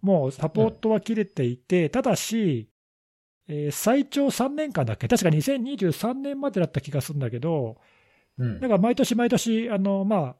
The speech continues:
Speaker 1: 主に法人の、あの、ユーザー向けに、
Speaker 2: はい。
Speaker 1: 拡張サポートっていう、まあ、ライセンス、うー、を、まあ、提供してくれてて、
Speaker 2: うんうん。
Speaker 1: それを買っ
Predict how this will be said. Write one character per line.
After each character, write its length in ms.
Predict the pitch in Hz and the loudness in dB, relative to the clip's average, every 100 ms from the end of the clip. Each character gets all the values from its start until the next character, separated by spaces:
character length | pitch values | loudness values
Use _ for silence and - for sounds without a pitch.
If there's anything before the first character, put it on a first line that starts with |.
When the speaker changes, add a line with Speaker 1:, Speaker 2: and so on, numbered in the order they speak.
| _ - | _ -2
Speaker 1:
主 180 | 220 | 4
に 80 | 170 | 4
法 240 | 139 170 180 | 6 4 6
人 400 | 180 185 180 175 | 4 4 4 4
の、 320 | 185 180 - _ | 4 4 0 _
あ 100 | 170 | -6
の、 260 | 165 165 170 - - - - | -4 -4 -6 -14 -20 -18 -2
ユ 160 | 156 | 0
ー 20 | |
ザ 160 | 156 170 | 2 2
ー 20 | |
向 100 | 160 | 2
け 160 | 165 156 | 0 -2
に、 300 | 151 156 - _ _ _ _ _ _ - | 0 -2 -4 _ _ _ _ _ _ -8
Speaker 2:
は 140 | 113 | -6
い。 120 | 73 - | -6 -4
Speaker 1:
拡 220 | 185 - | -2 0
張 120 | 233 | 2
サ 140 | - 220 | 2 2
ポ 180 | 247 | 2
ー 40 | 220 | 2
ト 100 | 160 | 2
っ 100 | - | -2
て 160 | - | -2
い 40 | 127 | 0
う、 220 | 117 131 | 0 -2
ま 100 | 147 | 0
あ、 40 | 135 | 2
ラ 120 | 139 | 2
イ 40 | |
セ 120 | 139 151 | 2 0
ン 60 | |
ス、 220 | 135 - | 0 -4
う 360 | 143 139 139 - _ 175 | -4 -2 -4 -8 _ -12
ー、 640 | 139 139 131 131 131 131 - _ _ _ - | -8 -6 -6 -6 -6 -10 -14 _ _ _ 0
を、 240 | 180 202 - _ _ | 2 2 -4 _ _
ま 80 | 151 | -2
あ、 20 | |
提 180 | - 135 | 0 2
供 120 | 151 | 0
し 80 | - | 0
て 80 | 127 | 0
く 80 | |
れ 80 | 131 | 0
て 80 | 131 | -2
て、 340 | - 120 104 - _ _ _ _ | -2 -2 -4 -10 _ _ _ _
Speaker 2:
う 80 | 127 | -8
ん 20 | |
う 260 | 107 98 101 | -8 -8 -12
ん。 40 | |
Speaker 1:
そ 220 | - 233 | -6 -2
れ 100 | 240 | 0
を 100 | 277 | 0
買 200 | 277 | 0
っ 20 | 220 | -4